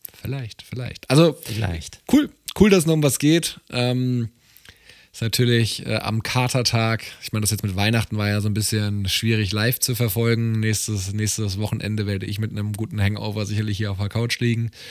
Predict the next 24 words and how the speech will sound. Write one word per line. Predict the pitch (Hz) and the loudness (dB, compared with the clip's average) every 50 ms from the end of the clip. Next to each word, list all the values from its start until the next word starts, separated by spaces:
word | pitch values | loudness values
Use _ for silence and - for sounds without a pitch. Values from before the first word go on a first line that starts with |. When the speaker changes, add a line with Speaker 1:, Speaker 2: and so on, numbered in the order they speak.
| - - - - - - - - - - - | -16 -16 -16 -18 -18 -18 -20 -20 -20 -18 -8
Speaker 1:
Hoffe | - 110 101 - 113 | -6 -6 -4 -2 -2
ich | 104 101 - | -2 0 -2
mal, | 110 104 | -2 -2
dass | 101 101 - | -2 -2 -2
ich | 104 95 | -2 -2
nicht | 107 101 - - | -2 -2 -2 -4
zu | - - | -4 -4
sehr | 101 107 107 101 95 85 | 0 2 2 2 2 2
wegpenne | 117 120 - - - - 127 127 123 120 117 110 - - _ - - - - | 0 0 0 -4 2 4 4 6 6 6 4 2 0 -6 _ -12 -10 -8 -4
<laughs> | - - - - 131 - - | -4 0 2 2 2 4 4
und | 170 131 - - - - - - 113 190 214 226 233 214 - - | 2 2 2 0 -4 -4 -2 0 0 2 2 2 2 2 0 0
mir | - 117 110 | -2 0 0
dann | 107 104 101 | 2 2 0
den | 98 101 98 | 0 -2 -2
Spieltag, | - - 107 101 - 101 98 95 - | -2 -2 -2 -2 0 -2 -4 -4 -4
äh, | - - 95 95 | -6 -6 -6 -6
reinziehe. | 92 90 90 90 92 - - 101 98 101 | -6 -6 -6 -6 -4 -4 -4 -4 -2 -2
Ja, | 139 226 277 | -2 -2 -2
aber | 240 185 143 | -2 0 0
es | 139 127 | 2 2
ist | 139 | 2
ein, | 147 139 - - - - - - - - - - _ - _ _ _ _ _ _ _ - | 2 0 -2 -6 -12 -16 -16 -16 -18 -20 -20 -20 _ -20 _ _ _ _ _ _ _ -16
äh, | - 110 120 113 110 110 107 117 120 113 113 | -12 -8 -6 -6 -6 -4 -6 -6 -2 0 2
spannende, | - - - 131 139 160 156 156 156 147 139 135 131 127 123 113 | 2 2 2 2 4 4 6 6 6 6 4 4 4 2 2 0